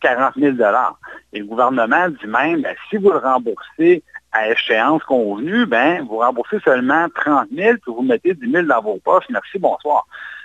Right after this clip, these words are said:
Ben là, moi, j'ai, j'ai déjà plusieurs personnes autour de moi qui me disent, écoutez, je me suis informé, puis, euh, les critères sont, sont tellement vagues, sont tellement faciles à, à, à remplir que moi, je vais faire la demande, même si j'en ai pas besoin,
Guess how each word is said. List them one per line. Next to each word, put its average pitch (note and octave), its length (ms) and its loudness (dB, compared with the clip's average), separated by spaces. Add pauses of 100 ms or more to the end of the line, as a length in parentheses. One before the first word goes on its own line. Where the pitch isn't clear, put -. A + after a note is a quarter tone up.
Ben G#2+ 180 2
là, G3+ 160 4
moi, G3 200 4
j'ai, - 180 -6 (240)
j'ai - 180 -2
déjà F3 320 0
plusieurs E3 460 0
personnes D#3+ 400 -2
autour A#2 240 -2
de G#2 80 -2
moi C#3+ 200 -2
qui - 140 -10
me F#2 140 -14
disent, B2+ 260 -4
écoutez, - 380 -6
je G2 80 -14
me E2+ 60 -14
suis - 140 -8
informé, B2 640 -4 (320)
puis, B2 480 -4
euh, F#2 120 -6
les F#2+ 160 -12
critères C#3 520 0
sont, F#2+ 220 -6 (340)
sont G2+ 220 -2
tellement A#2 540 0
vagues, A2 540 0
sont G#2 160 -8
tellement A#2 380 0 (100)
faciles D3 440 0
à, F#2 160 0 (320)
à, G2+ 300 -2
à A#2 240 0
remplir D#3+ 460 0
que A2 80 -6
moi, C#3 220 0
je G#2 60 -10
vais G#2 140 -4
faire D3+ 160 2
la C3+ 120 2
demande, A2+ 460 -2
même A#2+ 220 -4
si - 100 -10
j'en G2 140 -8
ai G2+ 100 -10
pas D#3 180 2
besoin, B2 560 -2